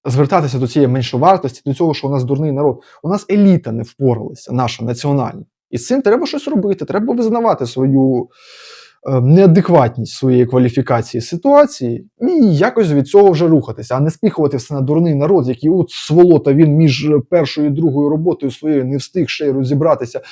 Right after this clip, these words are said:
в усіх політичних інтригах нашої держави. Ух, позбавить громадянства, позбавить права голосувати. А голосувати буде ота от еліта, яка у нас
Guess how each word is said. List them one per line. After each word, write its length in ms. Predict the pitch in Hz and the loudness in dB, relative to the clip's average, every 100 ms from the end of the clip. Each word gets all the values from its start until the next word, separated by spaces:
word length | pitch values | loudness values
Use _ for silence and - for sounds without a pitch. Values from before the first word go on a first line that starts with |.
| - | -4
в 60 | 143 | 0
усіх 300 | 160 175 - | 2 0 0
політичних 560 | 165 151 156 - 143 | 0 0 -2 -6 -6
інтригах 440 | 160 156 160 143 156 | -2 2 2 0 -4
нашої 300 | 139 131 131 | -4 -2 -2
держави. 520 | 151 143 156 107 - _ _ - | -2 0 0 -2 -8 _ _ -4
Ух, 520 | 214 143 - - - | -2 -2 -4 -18 -16
позбавить 540 | - 120 131 131 120 117 | -10 -8 -6 -6 -6 -8
громадянства, 600 | 131 127 120 123 - 120 | -8 -8 -10 -12 -14 -8
позбавить 640 | 160 127 127 143 131 - | -4 -4 -2 -2 -4 -6
права 260 | 139 127 123 | -8 -6 -8
голосувати. 800 | 117 131 117 - 135 123 117 - _ | -6 -6 -6 -6 -6 -6 -10 -20 _
А 80 | 156 | -10
голосувати 540 | 120 131 - 131 127 | -8 -8 -8 -8 -6
буде 220 | 131 131 | -4 -4
ота 260 | 135 127 139 | -4 -4 -4
от 320 | 131 120 _ _ _ - | -4 -6 _ _ _ -6
еліта, 380 | 139 123 120 - _ _ _ _ _ _ | -4 -4 -10 -20 _ _ _ _ _ _
яка 260 | 120 123 123 | -10 -8 -8
у 100 | 123 | -10
нас 500 | 120 120 - - _ | -10 -14 -20 -20 _